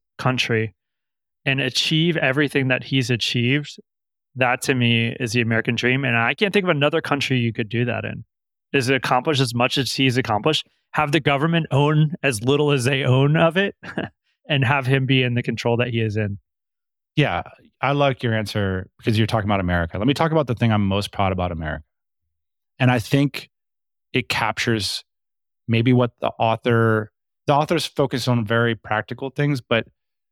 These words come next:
Speaker 2: I often say that living in Austin, it's not yummy, but it's nourishing. There's a lot of deeper things here that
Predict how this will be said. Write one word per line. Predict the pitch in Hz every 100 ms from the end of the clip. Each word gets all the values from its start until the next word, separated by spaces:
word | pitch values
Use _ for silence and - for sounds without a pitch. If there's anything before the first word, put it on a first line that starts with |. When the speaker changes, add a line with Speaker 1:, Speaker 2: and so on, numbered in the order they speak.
| _
Speaker 2:
I | 131
often | 143 165 180
say | 175 151
that | 117
living | 117 127 143
in | 131
Austin, | 107 104 104 - 113 107 104 104 _ _ -
it's | -
not | 147 143 120
yummy, | 107 95 85 82 _ _ _ _ _ _ -
but | 113
it's | 107 -
nourishing. | 101 92 87 - - _ _ _ _ _ -
There's | 123
a | 131
lot | 135 143
of | 120 87
deeper | 110 107 127
things | 113 123 127 120
here | 131 131 143 139 _ _ _ _ _ _ _ -
that | 107 104